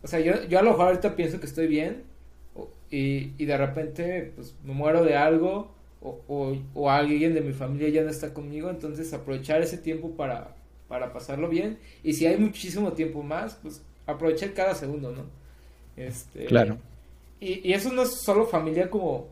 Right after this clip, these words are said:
Speaker 1: mi papá, mi mamá, sino también mis amigos, ¿no? Eso es como algo muy importante para mí. Por eso también trato de, de encontrar ese balance vi-, vida y trabajo y tratar de reflejarlo ahí en, en, en Muffin.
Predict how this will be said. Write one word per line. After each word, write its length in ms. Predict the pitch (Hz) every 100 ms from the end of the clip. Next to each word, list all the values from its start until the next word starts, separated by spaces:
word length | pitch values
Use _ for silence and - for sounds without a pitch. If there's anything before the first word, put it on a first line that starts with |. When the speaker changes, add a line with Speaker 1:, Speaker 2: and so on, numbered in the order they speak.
| - -
Speaker 1:
mi 100 | 139
papá, 380 | 131 143 156
mi 100 | 175
mamá, 440 | 160 135 147 135 -
sino 260 | - 139 131
también 300 | 139 135 156
mis 180 | 170 135
amigos, 420 | 135 139 120 135
¿no? 220 | 139 139 - - - -
Eso 220 | 147 143
es 120 | 175
como 260 | - 170 151
algo 160 | 147 160
muy 220 | 160 160
importante 580 | 170 - - 147 147 160
para 240 | 160 139
mí. 320 | 123 131 294 - - -
Por 140 | - 156
eso 160 | 156 202
también 320 | 165 156 156
trato 280 | 180 170 180
de, 180 | 160
de 160 | - 143
encontrar 380 | 135 135 135 139
ese 160 | 139
balance 840 | 156 131 131 135 147 147 147 131 135
vi-, 160 | 139 139 143
vida 260 | 143 147
y 60 | 151
trabajo 520 | 127 120 127 120 104 - -
y 80 | 135
tratar 340 | 139 135 143
de 80 | 160
reflejarlo 560 | 156 - - 135 139 147
ahí 220 | 139 143
en, 180 | 135 135
en, 240 | 131 131 135
en 140 | 131
Muffin. 320 | 127 135 131